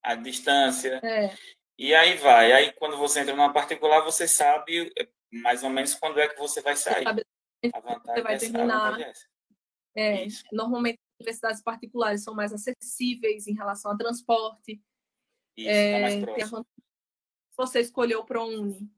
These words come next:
Speaker 2: no caso, né? A bolsa, se for cem por cento, você não vai pagar, então você vai terminar na hora que você começar e terminar na hora que você quiser, você não paga, então tá tudo certo. Só precisa se dedicar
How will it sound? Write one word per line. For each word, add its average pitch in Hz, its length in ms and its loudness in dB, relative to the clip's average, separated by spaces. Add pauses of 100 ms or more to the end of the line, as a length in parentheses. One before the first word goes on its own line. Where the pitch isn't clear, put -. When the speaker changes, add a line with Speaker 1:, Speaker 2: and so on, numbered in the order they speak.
(200)
Speaker 2:
no 208 140 -4
caso, 196 380 -4
né? 240 240 -2 (480)
A 214 120 -2
bolsa, 226 420 4
se 233 200 -8
for 233 120 -6
cem 240 200 -4
por 247 120 -10
cento, 220 300 -10
você 220 220 -8
não 285 100 -6
vai 320 140 -4
pagar, 277 380 -2
então 330 180 -16
você 285 220 -12
vai 254 180 -4 (180)
terminar 294 520 -2
na 233 140 -4
hora 269 160 -4
que - 100 -16
você 311 260 -10
começar 269 440 -6
e 285 40 -8
terminar 262 320 -6
na 233 100 -2
hora 226 140 -6
que - 80 -20
você 240 220 -10
quiser, 294 260 -6
você 320 100 -10
não 302 140 -12
paga, 302 340 2
então 320 180 -14
tá 320 140 -4
tudo 311 160 -8
certo. 247 380 -2 (120)
Só - 140 -6
precisa 254 320 -8
se - 140 -14
dedicar 247 580 0